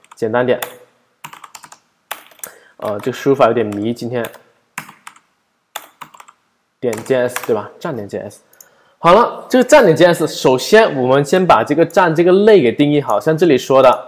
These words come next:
啊，对吧？简单的几行代码啊，下面这些可以先关掉，没有关系。var stack 等于 function，对吧？这是咱们在这个，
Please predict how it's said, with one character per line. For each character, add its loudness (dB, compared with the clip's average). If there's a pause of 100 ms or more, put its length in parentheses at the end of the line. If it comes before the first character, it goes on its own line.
(120)
啊， -8
对 -4
吧？ 0
简 -6
单 -2
的 0
几 -10
行 -8
代 -2
码 -8 (720)
啊， -14 (180)
下 -8
面 -4
这 0
些 -2
可 -6
以 -4
先 -10
关 -6
掉， -14 (180)
没 -12
有 -6
关 -10
系。 -16 (1400)
var 4 (380)
stack -2 (880)
等 0
于 2
function， -2 (1400)
对 -6
吧？ -2
这 0
是 2
咱 0
们 0
在 0
这 -2
个， 2